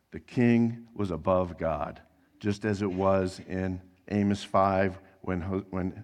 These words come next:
when Amos prophesies in Israel. It was also materialism.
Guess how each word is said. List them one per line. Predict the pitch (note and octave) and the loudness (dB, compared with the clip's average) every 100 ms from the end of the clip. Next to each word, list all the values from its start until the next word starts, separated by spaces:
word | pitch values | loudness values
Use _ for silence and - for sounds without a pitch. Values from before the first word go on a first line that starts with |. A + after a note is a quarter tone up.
| - | -16
when | F#2 | -8
Amos | F#2+ G#2 G2+ | -2 -2 -2
prophesies | - G#2 F#2+ F#2+ - F#2+ F2+ F2 - _ _ _ _ | -2 -2 -2 -4 -6 -4 -4 -8 -18 _ _ _ _
in | F#2+ F#2+ | -2 0
Israel. | F2+ D#2 C#2+ - _ _ _ _ _ _ _ _ _ _ _ _ _ | -2 -6 -12 -16 _ _ _ _ _ _ _ _ _ _ _ _ _
It | A2+ | -2
was | G#2+ | 2
also | B2 B2 C3 B2 | 4 4 4 4
materialism. | B2+ A#2+ D#3 D3+ B2+ G2+ E2 D#2 C#2+ | 2 0 0 2 4 2 -2 -8 -14